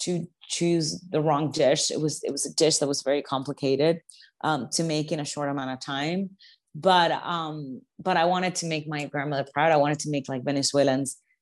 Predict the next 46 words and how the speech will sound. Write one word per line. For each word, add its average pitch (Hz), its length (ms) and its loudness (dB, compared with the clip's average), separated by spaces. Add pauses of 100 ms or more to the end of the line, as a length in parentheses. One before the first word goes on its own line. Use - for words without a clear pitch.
(180)
uh, 117 420 2
national 139 480 -2
dish, 151 300 2
which - 200 -4
is 135 240 -4
pabellon, 135 540 0
which 135 160 -4
is, 123 100 -10
like, 127 140 -6
shredded 135 480 0
beef 139 360 0
and 117 320 -6
the 120 120 -6
rice 123 480 2
and 98 220 -6 (520)
beans. 147 400 2
And, 117 240 -2 (460)
but 202 100 2
it 269 80 4
was 311 160 2
very 370 260 4
complicated. 180 560 -4 (380)
Like, 214 200 -2
I 240 80 -2
don't 269 100 -2
know 247 100 -2
what 220 140 2
I 190 40 2
was 160 180 -4
thinking. 151 360 -10
I 180 100 2
just, 202 240 -4 (260)
I 208 80 4
was 262 180 4
just 277 160 0
obsessed 180 500 0
with, 170 220 0 (440)
with 175 380 -2 (180)
trying 175 280 -2
to 160 60 -2
make 156 200 -4
my 156 140 -4
grandmother 147 480 -2 (100)
proud. 131 480 4
Um, 117 500 -6 (440)
and 180 480 2